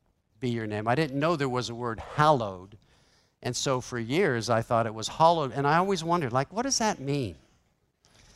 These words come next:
And then the other part, the Hail Mary, I didn't know the word "hail" either. So I thought it was "Hail Mary." And I was like, you know, it was like, "Hail Mary." And I was like,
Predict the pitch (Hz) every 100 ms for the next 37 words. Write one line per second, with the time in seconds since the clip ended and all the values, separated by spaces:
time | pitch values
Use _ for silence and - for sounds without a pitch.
0 | _ _ - 147 160 160 165 233 202 151
1 | 127 123 123 180 175 160 165 220 269 -
2 | _ - 160 185 170 165 151 139 147 131
3 | - 208 202 117 123 165 170 101 120 165
4 | _ _ _ _ _ - 151 190 202 190
5 | 156 156 - 190 202 139 101 73 76 _
6 | _ _ _ - - - _ _ _ _
7 | _ _ _ _ _ _ - 175 208 208
8 | 202 190 - - - _ _ _ _ _
9 | _ _ - 180 165 160 139 - 208 196
10 | 160 117 98 - - - 143 156 143 160